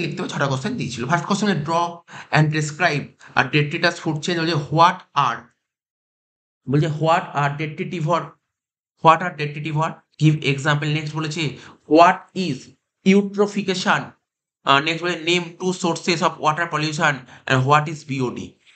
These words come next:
তো বলছে, what is the full form of C F C? Give two uses of C F C। Which treaty was responsible of C F C banning and why? What are, নেক্সট কোশ্চেন বলছে, what are the fiber of waste management? What do you mean by sustainable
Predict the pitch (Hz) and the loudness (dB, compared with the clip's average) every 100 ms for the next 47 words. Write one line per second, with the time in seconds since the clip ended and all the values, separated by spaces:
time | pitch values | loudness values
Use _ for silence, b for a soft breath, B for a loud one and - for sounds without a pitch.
0 | b 151 151 147 - 143 180 180 180 170 | b 4 6 4 0 2 2 0 -10 -6
1 | 170 - 160 170 160 151 - 165 151 - | -6 -4 -4 -2 -2 -4 -6 -4 -4 -4
2 | 151 - - _ _ 143 147 175 180 190 | -4 -4 -8 _ _ -2 2 2 0 -4
3 | 170 165 170 165 156 - 160 151 - 151 | -4 -2 0 0 -2 -2 -2 -2 -2 -4
4 | 113 120 180 185 - _ _ - 175 175 | -4 -2 -2 -2 -12 _ _ 4 4 4
5 | 180 - 147 151 151 147 - 160 165 160 | 0 0 0 0 0 -4 -2 -4 -2 -2
6 | 147 - 156 151 - 143 120 139 160 151 | -2 -2 -4 -4 -4 -2 0 0 -2 -4
7 | - 139 127 117 107 - _ _ _ _ | -4 -4 -2 0 0 -4 _ _ _ _
8 | _ 160 196 - - 170 151 180 175 185 | _ 8 8 4 -4 -4 -4 -10 -8 -6
9 | 175 151 160 175 170 170 151 - 143 151 | -2 0 0 0 -4 -4 -6 -4 0 0
10 | 160 156 151 147 - 151 151 147 147 156 | 0 -2 -4 -8 -6 -6 -4 -4 -2 -2
11 | 135 - B B 151 156 165 160 160 156 | -4 -8 B B 4 4 4 -2 -4 -2
12 | 156 156 151 147 147 135 165 156 156 | -4 -2 -2 -2 -4 -6 -4 -4 -4